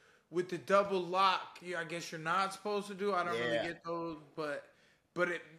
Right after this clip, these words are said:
Speaker 1: it, it added up. Those slams
Speaker 2: Yep.
Speaker 1: added up, and it really wore on Ross. And, uh, both of those big guys were mad at me yelling ringside. I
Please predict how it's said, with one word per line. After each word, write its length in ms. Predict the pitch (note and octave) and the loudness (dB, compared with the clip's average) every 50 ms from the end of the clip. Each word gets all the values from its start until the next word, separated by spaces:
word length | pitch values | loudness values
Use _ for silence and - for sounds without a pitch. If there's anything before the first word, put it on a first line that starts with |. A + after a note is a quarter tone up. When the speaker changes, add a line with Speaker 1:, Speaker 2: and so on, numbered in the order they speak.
| - _ | -14 _
Speaker 1:
it, 200 | - E3+ F3+ E3 - - - _ - | -2 -2 -2 -2 -4 -14 -18 _ -4
it 220 | E3+ F3 E3+ - - - | -4 -4 -4 -6 -2 2
added 460 | F3+ G3 G3+ G3 G3 F#3+ F#3+ F3 D#3+ | 4 6 6 6 6 6 4 2 4
up. 400 | E3 F3 F#3+ G#3+ - - - - - - - _ _ _ _ _ _ | 4 6 6 6 4 2 -6 -12 -18 -20 -20 _ _ _ _ _ _
Those 360 | D3 C3+ E3 E3 E3+ E3+ E3+ - | -4 0 0 2 2 0 -4 -6
slams 640 | - - - E3+ E3+ E3+ F3 F3+ F#3 F#3 F3+ - - | -8 -6 -6 -4 -4 -2 -2 -2 -4 -4 -4 -2 0
Speaker 2:
Yep. 100 | F3 E3+ | 2 2
Speaker 1:
added 280 | E3+ E3 D#3+ D#3+ D#3 D#3+ | 2 2 0 -2 0 2
up, 260 | E3 F3+ F#3+ F#3 - | 2 2 0 -2 -6
and 100 | - D#3+ | -8 -6
it 120 | D#3+ D#3 C#3 C#3+ | -6 -8 -6 -4
really 260 | D#3 D#3 D3+ D#3+ D3 B2+ A#2 | -4 -4 -4 -4 -6 -8 -10
wore 380 | B2 C3+ D3+ D#3+ E3 E3+ E3+ D#3+ | -8 -6 -4 -2 0 0 0 0
on 320 | D#3+ E3+ F3 E3+ E3+ E3 | -2 -4 -4 -6 -4 -2
Ross. 420 | E3+ E3+ E3+ E3+ F3 F#3 F#3 - - - - - - _ _ _ _ _ _ _ | -2 0 0 0 -2 -2 -6 -12 -18 -20 -20 -20 -20 _ _ _ _ _ _ _
And, 320 | - D3 D3 D3 C#3+ C#3 C3+ | -10 -8 -8 -8 -6 -4 -4
uh, 280 | C3+ C3 C3 B2+ A#2+ A#2+ B2 | -2 -2 -2 -2 -4 -4 0
both 280 | C#3 G3+ A#3 A#3+ A#3 A#3 | 2 4 4 4 4 2
of 100 | A3+ G3 | 2 4
those 260 | G3+ G#3 A3 G#3+ G3+ | 4 4 2 2 0
big 240 | - G3+ G3 F#3+ D#3+ | 2 2 2 2 4
guys 340 | F3+ F#3+ F#3 F3+ F3+ E3+ E3 | 4 4 4 4 4 2 -2
were 120 | F3+ F3 D#3+ | -4 -4 -4
mad 340 | E3 E3+ E3+ F3+ F3 F3 E3+ | -2 0 0 2 2 2 0
at 160 | D#3 D3 D#3+ | -2 -6 -6
me 220 | E3+ F#3 F#3 F3+ | -6 -6 -6 -4
yelling 440 | E3+ E3 D#3+ E3 E3 E3 D#3+ D3+ D3 | -4 -2 0 0 0 -2 -4 -6 -6
ringside. 600 | D3+ D#3+ E3 E3 E3 E3 - - D3+ C#3+ C#3 C#3 | -6 -6 -6 -6 -8 -8 -4 -2 -2 -2 0 -2
I 80 | D3 | -2